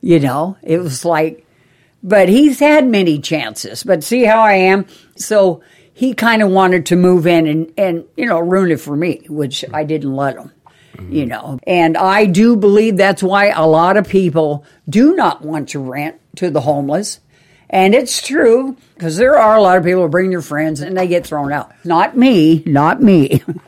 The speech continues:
Speaker 1: <laughs> I appreciate my home. Uh, my home should be in better homes and gardens, you know. <laughs> But it was beautiful. But it took me a good six months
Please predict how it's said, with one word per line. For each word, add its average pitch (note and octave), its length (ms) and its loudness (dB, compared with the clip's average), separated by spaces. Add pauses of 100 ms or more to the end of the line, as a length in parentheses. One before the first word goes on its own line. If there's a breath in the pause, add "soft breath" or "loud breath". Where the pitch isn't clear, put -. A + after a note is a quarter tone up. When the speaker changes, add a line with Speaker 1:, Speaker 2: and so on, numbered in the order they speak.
(120)
Speaker 1:
<laughs> - 380 -20
I E3+ 140 0
appreciate G3+ 680 4
my D#3+ 240 -2
home. D#3 360 -4 (640 soft breath)
Uh, D#3+ 120 -2
my G3+ 200 2
home A#3 220 4
should G3+ 180 0
be A3 160 2
in G3+ 160 2
better G#3 380 2
homes F#3+ 380 2
and F3 160 -2
gardens, D#3 600 0
you C#3 100 -8
know. D#3 260 -4
<laughs> - 60 -20 (500 loud breath)
But G3+ 140 2
it B3 240 2
was G3+ 220 2
beautiful. E3 520 2 (320 soft breath)
But C#3+ 300 -6 (440)
it A3 280 2
took B3 320 0
me G#3+ 440 -4
a E3 120 0
good E3+ 680 2
six - 560 -4
months F3 560 0